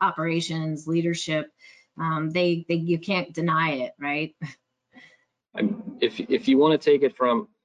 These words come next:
Speaker 2: outside of this reliability and maintenance perspective,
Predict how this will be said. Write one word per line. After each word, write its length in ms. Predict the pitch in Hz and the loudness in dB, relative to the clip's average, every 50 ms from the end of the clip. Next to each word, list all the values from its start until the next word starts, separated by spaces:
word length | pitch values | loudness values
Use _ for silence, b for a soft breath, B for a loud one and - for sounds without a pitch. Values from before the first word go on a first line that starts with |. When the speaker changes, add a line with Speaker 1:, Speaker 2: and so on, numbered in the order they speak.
| _ | _
Speaker 2:
outside 420 | - 120 127 127 - 131 117 117 117 | -4 -2 -2 -2 0 0 2 4 4
of 120 | 113 110 | 2 2
this 180 | 110 110 110 - | 0 -2 -2 0
reliability 560 | 110 110 110 107 104 107 226 - - 104 - | 0 0 2 2 4 6 6 6 4 4 0
and 100 | - 98 | -4 -6
maintenance 520 | 101 107 107 - 113 107 101 95 - - - _ _ - | -8 -8 -10 -8 -10 -10 -10 -12 -14 -20 -20 _ _ -8
perspective, 680 | 107 - - - 110 101 98 _ - 104 98 95 | -8 -6 -4 -4 -6 -6 -6 _ 0 0 0 0